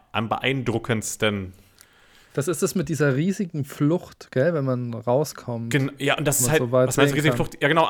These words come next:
Speaker 1: ganz am Ende geht man raus und sch-,
Speaker 2: Oder am Ende,
Speaker 1: und
Speaker 2: ja.
Speaker 1: guckt halt in die Natur sozusagen. Und, aber da, da, da ist, das ist halt so toll gemacht. Tats-, also, was heißt toll? Das ist ja, klingt völlig falsch, wenn ich sage, das ist toll gemacht.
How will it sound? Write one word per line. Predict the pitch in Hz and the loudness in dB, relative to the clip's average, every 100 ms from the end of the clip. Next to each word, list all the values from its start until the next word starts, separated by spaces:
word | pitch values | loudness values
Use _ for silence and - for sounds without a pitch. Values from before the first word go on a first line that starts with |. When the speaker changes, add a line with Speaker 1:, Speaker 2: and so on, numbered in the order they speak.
| 135 117 | 0 2
Speaker 1:
ganz | 156 175 | 2 2
am | 139 | 2
Ende | 151 147 | 0 0
geht | 160 | 0
man | 135 | 2
raus | 113 123 175 170 | 4 6 4 0
und | 143 143 | -2 -2
sch-, | - - - - 147 - 135 | -2 -4 -6 -10 -20 -20 -6
Speaker 2:
Oder | 156 123 | 0 0
am | 120 | 0
Ende, | 123 127 | -4 -4
Speaker 1:
und | 131 | -4
Speaker 2:
ja. | 120 | -4
Speaker 1:
guckt | 151 - | -4 2
halt | 147 143 139 - - | 2 2 0 -10 -12
in | 147 | -4
die | 135 | -2
Natur | 131 - - - 170 | -4 -8 -16 -8 -4
sozusagen. | 120 117 123 120 | -4 -2 0 0
Und, | 110 | 0
aber | 104 | -2
da, | 107 117 127 | 0 0 2
da, | 123 | 2
da | 117 | 2
ist, | 127 - | 2 0
das | 117 | -4
ist | - | -2
halt | 120 | -2
so | 101 120 131 143 - - - | 0 0 2 -2 -6 -16 -2
toll | 127 120 | 0 2
gemacht. | 107 113 - - | 2 0 -2 -8
Tats-, | 180 - | -6 -6
also, | - - | -8 -8
was | - | -10
heißt | - - | -16 -14
toll? | - | -14
Das | - - | -12 -12
ist | |
ja, | 95 - | -12 -10
klingt | 110 - | -8 -4
völlig | 113 - | -4 0
falsch, | 127 127 | 0 0
wenn | 113 | -2
ich | |
sage, | 113 113 | -2 -2
das | 104 | -4
ist | - | 0
toll | 120 | 0
gemacht. | 113 139 - | 2 0 -2